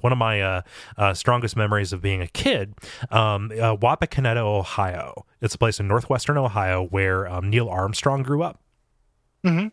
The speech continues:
Speaker 1: You know, America's, America's first moon man. Um, and, uh,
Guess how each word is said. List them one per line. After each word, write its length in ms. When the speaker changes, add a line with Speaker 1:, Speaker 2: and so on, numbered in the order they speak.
Speaker 1:
You 60
know, 60
America's, 380
America's 340
first 200
moon 200
man. 200
Um, 380
and, 380
uh, 360